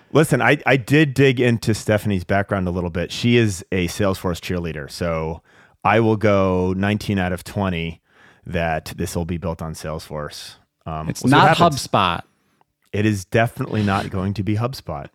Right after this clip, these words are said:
Speaker 1: which is what I would do if I had too much money and wanted to
Speaker 2: Or maybe
Speaker 1: create a
Speaker 2: she's
Speaker 1: new
Speaker 2: gonna be,
Speaker 1: C R M
Speaker 2: there's been a
Speaker 1: system.
Speaker 2: lot of, uh, Salesforce HubSpot converts recently I've seen. Like,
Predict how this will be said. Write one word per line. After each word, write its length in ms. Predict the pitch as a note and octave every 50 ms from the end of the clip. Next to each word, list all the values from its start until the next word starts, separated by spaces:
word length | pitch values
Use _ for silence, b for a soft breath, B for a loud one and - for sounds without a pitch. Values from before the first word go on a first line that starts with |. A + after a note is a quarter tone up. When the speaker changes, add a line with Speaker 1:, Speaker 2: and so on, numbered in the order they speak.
| _ -
Speaker 1:
which 220 | - G2 - -
is 120 | A#2+ A2 A2
what 140 | C3 C3
I 160 | C3+ D3 A3 C4
would 240 | G#3+ F3 D#3 B2+
do 200 | B2 A2+ G#2+ F#2+
if 140 | F#2+ F#2 -
I 140 | B2+ C#3 D3
had 180 | C#3+ A2 G2+ -
too 120 | - A2+
much 240 | G#2 F#2 F2 - -
money 240 | F2+ F2+ F2+ F2+ E2+
and 120 | F2 F2
wanted 220 | F2 F2 F2 F2
to 60 | - C#3
Speaker 2:
Or 40 |
maybe 180 | D3 E3 G#3 -
Speaker 1:
create 60 | D#4
a 20 | C#4
Speaker 2:
she's 180 | - D4+ B3+ G#3+
Speaker 1:
new 60 | B3+
Speaker 2:
gonna 140 | A#3+ A3+ G#3
be, 20 |
Speaker 1:
C 60 | G3+ G3+
R 40 | G3
M 20 | D#3+
Speaker 2:
there's 160 | F3+ G3+ F3+
been 100 | F3 B3+ E4
a 20 |
Speaker 1:
system. 80 | D#4 G#3+
Speaker 2:
lot 240 | F#3+ G3 A3+ A#3+
of, 220 | A#3 G#3+ F3 D3 D3+
uh, 380 | D#3 C#3+ C#3 C3+ C3+ C3 A#2+ A#2+
Salesforce 960 | - - D#3+ D3 D3+ E3+ D#3 - - E3 D#3 C#3+ C#3 C3 - - - - -
HubSpot 640 | - C#3+ C3 D3 C3 - - - C3+ B2 A2+ G2+ -
converts 500 | - D3+ D#3+ F3 D3+ A#2+ G#2+ G2 - -
recently 400 | G#2+ G2+ - - G#2+ G2 F#2+ F#2+
I've 140 | F#2 F2+ -
seen. 440 | - - G#2 F#2 F2 E2+ D#2+ F#2 - _ _ _ _ _ _ _
Like, 280 | - A2 G2 F#2 -